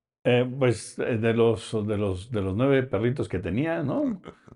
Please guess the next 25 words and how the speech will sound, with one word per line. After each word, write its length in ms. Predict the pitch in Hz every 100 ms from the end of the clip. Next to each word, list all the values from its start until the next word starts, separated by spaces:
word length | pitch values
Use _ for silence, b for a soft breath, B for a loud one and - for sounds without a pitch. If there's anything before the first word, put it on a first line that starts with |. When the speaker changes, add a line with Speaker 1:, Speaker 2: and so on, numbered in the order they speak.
| -
Speaker 1:
Ya 220 | 90 117
nomás 260 | 113 117 113
quedan 240 | 131 123
tres. 640 | 151 190 190 - - _ _ _ _ _ _ -
Este, 1040 | 107 92 95 - 101 95 92 90 90 90
porque 280 | 95 92 90
ya 160 | 95 117
se 100 | 127
bajó, 400 | 98 - 113 117
ya 240 | 104 110
se, 140 | 104 104 98 104
ya, 180 | 101 101
ya, 320 | 101 104 107
ya 100 | 107
nada 100 | 104
más, 340 | 104 104 - -
ya 80 | 92
nada 60 |
más 160 | 101 98
quedan 240 | 104 101
los 140 | 92 -
que, 140 | 98
los 180 | 95 92
que 80 | 95
mencionaste. 640 | 98 104 135 143 143 139